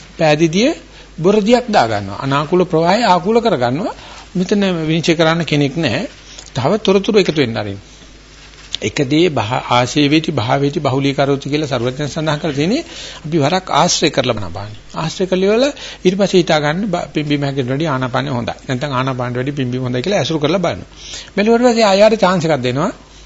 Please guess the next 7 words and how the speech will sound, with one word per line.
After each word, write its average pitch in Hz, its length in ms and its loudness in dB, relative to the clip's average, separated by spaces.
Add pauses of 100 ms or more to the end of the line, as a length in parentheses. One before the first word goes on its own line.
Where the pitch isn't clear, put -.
(340)
භාවනා 120 560 2
කරනවා. 90 360 -8 (340)
භාවනා 208 480 0
කරුවට 226 240 -2
පස්සේ 214 220 -2
තේරෙනවා 220 300 0
ඔව් 196 100 2